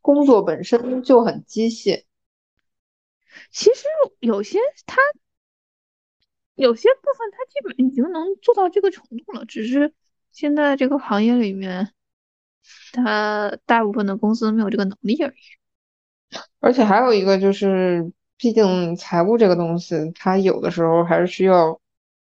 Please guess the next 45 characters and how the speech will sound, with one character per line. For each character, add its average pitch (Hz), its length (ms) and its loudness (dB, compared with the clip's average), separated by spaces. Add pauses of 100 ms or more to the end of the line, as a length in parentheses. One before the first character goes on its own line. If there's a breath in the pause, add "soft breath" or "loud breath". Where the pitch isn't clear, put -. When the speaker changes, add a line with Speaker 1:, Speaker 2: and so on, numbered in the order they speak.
(1120)
Speaker 1:
那 165 120 0
叫 156 140 4
什 - 120 -8
么， 175 300 -8
艺 233 260 6
术 202 260 0
是 175 100 -8
吧？ 170 200 -2
括 - 200 0
号 160 220 2
灵 185 220 -4
活 - 160 2
一 151 120 -2
点。 - 240 -8
Speaker 2:
<laughs> - 1200 -10
Speaker 1:
所 320 160 6
以 185 340 0
就 202 160 -8
是 196 220 4
在 196 320 6
处 277 220 0
理 220 180 2
上， 175 240 0
可 175 80 -2
能 175 240 -2
机 233 160 0
械 240 160 4
那 196 140 4
种 185 160 2
比 180 100 -2
较 165 160 4
死 147 280 0
板 220 280 2
的， - 100 -12
暂 208 240 4
时 196 120 -4
不 190 120 2
太 214 180 6
适 208 220 0
合 190 180 4
我 185 80 2
们 196 80 -10
的 175 120 -2
环 - 260 -8
境。 180 220 0